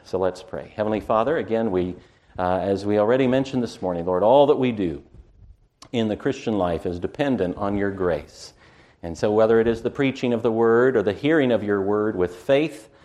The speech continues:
uh, Lord, we are dependent, uh, on your grace again today. So help us, we pray,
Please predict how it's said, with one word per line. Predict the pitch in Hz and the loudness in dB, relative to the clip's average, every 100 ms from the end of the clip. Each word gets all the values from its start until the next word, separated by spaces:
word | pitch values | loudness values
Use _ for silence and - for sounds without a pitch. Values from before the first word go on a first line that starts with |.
| - - _ | -20 -20 _
uh, | 98 | -2
Lord, | 95 101 120 120 | 0 4 4 4
we | 104 117 117 | 2 2 2
are | 113 | 2
dependent, | 117 123 113 82 - - - - | -2 -2 -2 -2 -6 -12 -20 -18
uh, | 87 | -12
on | 85 98 101 | -6 -2 0
your | 101 | -2
grace | 95 101 104 - | 0 0 0 -4
again | 98 92 90 | -4 -2 -4
today. | 87 82 76 76 | -6 -4 -4 -6
So | - 95 | -4 -4
help | - 165 180 | -2 0 2
us, | 170 135 | 2 0
we | - 110 | -4 -6
pray, | - 92 80 71 | -6 -6 -6 -6